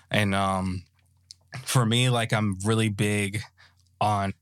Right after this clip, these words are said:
like, being on a metronome. Like, like, sometimes I'll just write to a metronome, no drums at all. And I'll just sit, literally just play guitar. And, uh, I think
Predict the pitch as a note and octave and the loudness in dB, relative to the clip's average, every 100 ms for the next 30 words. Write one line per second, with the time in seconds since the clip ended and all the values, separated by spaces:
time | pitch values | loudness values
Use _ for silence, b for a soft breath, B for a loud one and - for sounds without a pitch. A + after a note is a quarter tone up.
0 | - G#2 G#2 A#2 A2 G#2+ G2+ G2 G2+ - | -4 -2 2 2 2 2 0 0 -2 -2
1 | G#2 G2 F#2+ F#2+ - G#2+ G2+ - - B | -2 -2 -2 -6 -4 -4 -4 -8 -18 B
2 | B G#2 G#2+ C3+ B2 B2 G#2+ G#2 G2+ G2+ | B -2 0 2 2 2 2 0 0 -2
3 | - G#2 G#2 G#2+ C3+ - - B2 G#2 G2 | -2 -2 0 0 -2 -6 -2 0 0 0
4 | G2 - F#2 E2+ F2+ G#2+ A2 A#2+ A2 G#2+ | -2 -2 -4 -4 -4 0 0 0 0 0
5 | G#2+ G#2 G2+ B B - F#2+ G2 G#2 F#2+ | 0 -2 -4 B B -4 0 2 2 0
6 | F#2 G2 F#2+ - - A2 G#2 A2 A2 G#2 | -2 -2 -2 -2 -2 -4 -2 0 2 0
7 | G2 G2+ G#2 G2 G2+ G2+ G2 F#2+ B B | -2 -2 -2 -2 -2 -2 -2 -4 B B
8 | B B - G2+ G2 F#2 F#2 F2+ F2 F2 | B B -2 0 0 0 -2 -2 -6 -8
9 | - - B B B - - _ - B2 | -12 -20 B B B -20 -20 _ -4 -2
10 | C3 A#2+ G2+ | 0 0 0